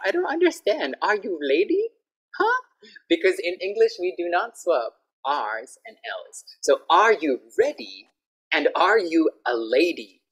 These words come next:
is a very different word for us. And my ears, I didn't understand. "Are you ready?" and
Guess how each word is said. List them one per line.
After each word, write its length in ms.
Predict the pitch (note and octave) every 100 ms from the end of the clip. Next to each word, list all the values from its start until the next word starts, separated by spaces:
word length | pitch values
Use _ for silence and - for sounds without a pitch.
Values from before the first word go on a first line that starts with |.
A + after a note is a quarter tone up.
| _
is 200 | G3 -
a 60 | -
very 440 | - G3+ A3 G#3
different 420 | D#3 D#3 F3 F3+
word 300 | C3 B2 A#2+ -
for 180 | B2 C3
us. 260 | A2 - -
And 160 | C3+
my 160 | C3 C#3
ears, 340 | B2+ D3 C3 - A2+
I 40 | A#2
didn't 280 | B2+ C3+ -
understand. 500 | A2 G#2+ - G2+ F#2+ - _ _ -
"Are 200 | A#2+ A#2+
you 200 | A#2 A2+
ready?" 280 | A2 A2+ G#2+
and 160 | A2 A#2